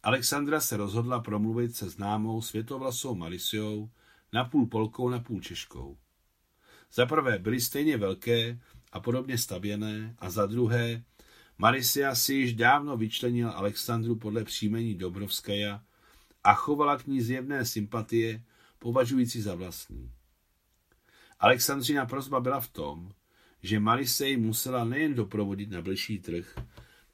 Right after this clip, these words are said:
ale i přinést domova padnoucí civilní oblečení. K tomu ještě podle českých měřítek přišla zima, takže kromě šatů a šátku by se ještě hodilo nějaký volný kabátek,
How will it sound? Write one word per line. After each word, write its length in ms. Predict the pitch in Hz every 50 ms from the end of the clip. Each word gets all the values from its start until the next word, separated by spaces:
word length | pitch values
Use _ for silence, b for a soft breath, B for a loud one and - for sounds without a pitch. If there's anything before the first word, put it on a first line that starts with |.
| _ -
ale 180 | 107 113 123
i 100 | 120 139
přinést 460 | 139 123 - 135 135 147 151 143 127
domova 340 | 120 120 120 123 123 131 127
padnoucí 580 | 120 - 110 107 117 127 127 123 120 - 123 120
civilní 420 | - - 110 110 117 117 120 117
oblečení. 800 | - 92 87 104 107 107 - - - 69 67 65 62 60 60 - - _ _ _ _ _ _ _ _ _ B B B B B B B B
K 60 | -
tomu 260 | - - 175 190 180 165
ještě 340 | 151 139 - - - 151
podle 280 | 143 - 147 143 143 127
českých 500 | 123 - 170 170 - - 202 180 170 -
měřítek 440 | 127 117 117 120 - - - 127 120
přišla 340 | - - - - - 131 107
zima, 460 | 95 95 90 82 80 78 80 85 - _ B B B B B B B B B B
takže 260 | - 117 113 110 147
kromě 360 | 139 - 143 151 147 147 131
šatů 680 | 113 - - 123 120 123 - 123 123 120 120 120 120 b b b b b b _
a 120 | - 143
šátku 800 | 131 - - 98 85 82 82 - - - - 85 85 82 87 - b b b b b b b b b b -
by 120 | 117 117
se 180 | 120 - 143 123
ještě 380 | 120 139 139 - - - 156
hodilo 420 | 123 113 117 110 110 123 123 123 123
nějaký 520 | 117 117 117 120 120 120 - - 123 117
volný 380 | 101 101 110 113 127 131 113 87
kabátek, 800 | - 82 76 76 82 92 95 98 - - 113 113 113 113 -